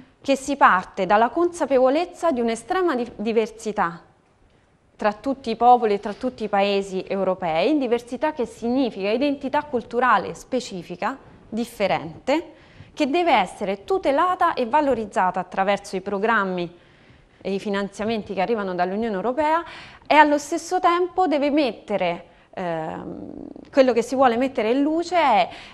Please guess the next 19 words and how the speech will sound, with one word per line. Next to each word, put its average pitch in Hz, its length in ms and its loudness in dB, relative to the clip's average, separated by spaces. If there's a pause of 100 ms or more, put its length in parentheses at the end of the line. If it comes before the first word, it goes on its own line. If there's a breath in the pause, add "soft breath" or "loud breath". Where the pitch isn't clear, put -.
eh, 190 340 -2
questo, 247 500 0
eh, 175 680 2
retaggio 294 720 0
comune, 185 560 0
questa 269 300 0
appartenenza 302 1040 0
ad 226 160 2
una 277 480 0 (100)
comunità, 208 720 0 (360)
ad 226 160 -4
un'unione 240 920 0
che 285 120 -4
fa 247 140 -2
riferimento 294 680 -2
a 240 160 0
dei 226 200 0
valori 311 600 2 (1300 soft breath)
condivisi, 175 680 -2